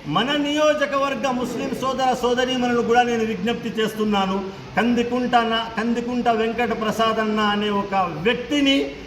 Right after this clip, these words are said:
ఈరోజు మనం రాబో ఎన్నికలలో గెలిపించుకోకపోతే, తప్పకుండా చెప్తున్నాను, రాసి పెట్టుకోండి, ఒక మంచి వ్యక్తిని కోల్పోతాము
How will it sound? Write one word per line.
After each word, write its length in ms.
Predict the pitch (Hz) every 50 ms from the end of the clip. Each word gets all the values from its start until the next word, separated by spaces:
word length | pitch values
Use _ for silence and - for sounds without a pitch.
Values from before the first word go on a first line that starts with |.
| - -
ఈరోజు 560 | 170 214 247 269 277 302 320 330 339 330 330
మనం 400 | 311 302 285 277 277 269 247 208 - - - - -
రాబో 520 | 139 165 226 262 269 294 311 311 302 285 269
ఎన్నికలలో 560 | 269 285 285 277 - 262 269 269 262 262 254
గెలిపించుకోకపోతే, 1600 | 226 208 226 240 247 - - 262 254 247 - - 240 - - 233 240 233 - - 220 - - - 233 233 233 233 233 233 240 240 233 214 - - - - - - - - -
తప్పకుండా 600 | 294 294 - - 302 294 302 302 302 294 294 294
చెప్తున్నాను, 680 | - - 262 - - 254 277 269 262 262 262 254 247 220
రాసి 300 | 233 247 254 - 247 240
పెట్టుకోండి, 580 | 196 233 233 190 233 226 208 226 233 233 233
ఒక 160 | 226 220 208
మంచి 360 | 196 190 202 233 247 - 220 247
వ్యక్తిని 320 | 226 214 - 214 220 208
కోల్పోతాము 960 | 208 208 202 196 170 - 196 190 180 185 185 165 165 170 180 180 151 - 92